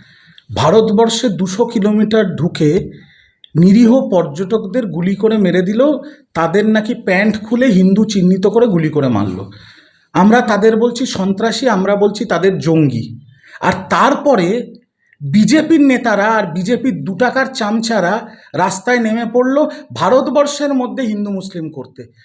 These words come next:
তো য-, যারা, আমি পরিষ্কার ভাষায় বলছি, যারা পাকিস্তান সমর্থিত জঙ্গিরা যারা ঢুকে নিরীহ ভারতীয়দের গুলি করে খুন করেছে, তারা যদি জঙ্গি হয়, তাহলে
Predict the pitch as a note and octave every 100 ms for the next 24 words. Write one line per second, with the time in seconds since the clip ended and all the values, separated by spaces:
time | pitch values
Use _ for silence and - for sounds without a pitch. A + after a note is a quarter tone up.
0 | _ _ A#3 D3+ A3 F3+ F#3 F3+ B3+ A3+
1 | C#3 - G3 B3+ B3 B3 - - D4 C4
2 | B3 A#3+ G3 F#3+ F#3+ B2+ F3 F3 A3 B3+
3 | C4 - _ _ - G3 A#3+ C#4 - D4
4 | D4 C#4+ B3 C4 C4 C#4 C#4 B3+ G3 A3+
5 | A#3+ B3+ B3+ G#3+ A3 A#3 F3+ G3 A3+ C4
6 | C#4 C4+ - _ - D#3+ G#3+ B3 C4 G#3+
7 | F3+ A3+ A3+ B3+ B3 C4+ A3+ F#3+ A3 B3
8 | C4 C4+ - B3+ B3 A#3 A3+ G3+ G3 A3+
9 | B3+ C#4+ C#4 C4+ C4+ B3+ E3 C3 - _
10 | _ _ _ _ _ - G3 C#4+ C4+ C#3
11 | F2 -